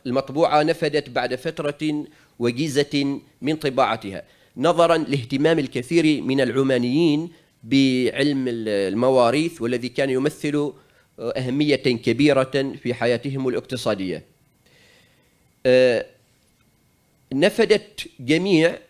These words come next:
نسخ الكتاب، وبقيت لديه فقط نسخة واحدة من الكتاب المطبوع،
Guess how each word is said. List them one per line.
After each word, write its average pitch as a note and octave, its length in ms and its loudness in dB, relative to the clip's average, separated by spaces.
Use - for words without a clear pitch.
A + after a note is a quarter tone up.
نسخ D3+ 420 -2
الكتاب، D3+ 640 0
وبقيت D#3 960 2
لديه D#3 320 2
فقط F3+ 420 -4
نسخة E3+ 380 2
واحدة G#2 520 0
من C3 400 -2
الكتاب D3+ 560 0
المطبوع، C3+ 640 0